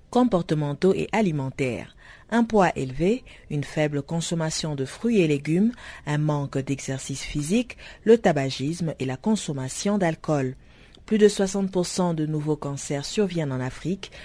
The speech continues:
Asie, Amérique centrale et Amérique latine. Ces régions représentent soixante-dix pour cent des décès par cancer dans le monde.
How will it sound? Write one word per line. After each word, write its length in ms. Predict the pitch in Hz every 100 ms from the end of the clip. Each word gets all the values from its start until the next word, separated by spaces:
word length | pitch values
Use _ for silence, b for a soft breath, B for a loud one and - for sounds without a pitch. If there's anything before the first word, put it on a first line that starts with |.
| B
Asie, 420 | - 143 135 151 196 B B
Amérique 440 | 214 220 156 147
centrale 500 | - 135 131 147 156 -
et 120 | 139
Amérique 400 | 139 139 151 175
latine. 580 | 170 160 - 139 123 107 b b b b
Ces 220 | - 175
régions 400 | 175 170 170 165
représentent 580 | 151 - 143 139 143 147
soixante-dix 540 | 151 - 143 147 170
pour 220 | 190 170
cent 220 | - 165 143
des 120 | 135
décès 420 | 131 - 160 190 B B -
par 180 | 135
cancer 600 | - 131 - 170 170 165 -
dans 200 | 180 180
le 140 | 170
monde. 480 | 156 147 131 127